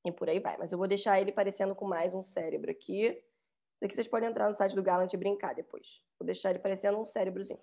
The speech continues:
tá bem, um pouquinho inflado. Então, aqui você teria, né, a parte do, da linguagem propriamente dita, área motora suplementar, é, enfim, vamos ver o que que tá por aqui do mapa semântico. Olha, por aqui é muito grande em animais, por exemplo, tá?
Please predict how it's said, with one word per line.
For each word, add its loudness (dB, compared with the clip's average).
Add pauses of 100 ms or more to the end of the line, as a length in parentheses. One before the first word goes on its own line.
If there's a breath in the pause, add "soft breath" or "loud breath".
(140)
tá -2
bem, -8 (320)
um -14
pouquinho -2
inflado. -4 (600)
Então, 4
aqui 6
você 8
teria, 6
né, 4
a -2
parte -4
do, -2 (800)
da 0
linguagem 0
propriamente -2
dita, 4
área 6
motora -2
suplementar, 0 (400)
é, 4 (220)
enfim, -4 (120)
vamos 0
ver 6
o 8
que -4
que -14
tá 2
por 2
aqui 2
do 0
mapa -2
semântico. -4
Olha, 8
por 2
aqui -2
é 8
muito 2
grande 2
em 2
animais, 4
por 0
exemplo, 0
tá? -2